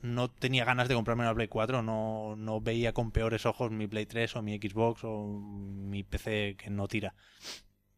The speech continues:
M-, me faltó el generar esa ilusión, y es evidente que se guardan pesos pesados para el E tres, porque ahí no estarán solos, ahí tendrán que compa-, com-, competir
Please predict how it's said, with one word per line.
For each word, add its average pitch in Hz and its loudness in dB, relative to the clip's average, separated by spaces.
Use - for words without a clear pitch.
M-, 139 -2
me 127 2
faltó 139 6
el 139 4
generar 135 6
esa 131 2
ilusión, 107 0
y 120 4
es 120 4
evidente 131 4
que 92 -6
se 107 -4
guardan 110 4
pesos 117 4
pesados 110 2
para 104 0
el 107 0
E 110 0
tres, 156 4
porque 101 -2
ahí 95 0
no 101 2
estarán 101 -2
solos, 156 4
ahí 104 -2
tendrán 101 0
que 101 -2
compa-, 104 -2
com-, 98 -10
competir 107 0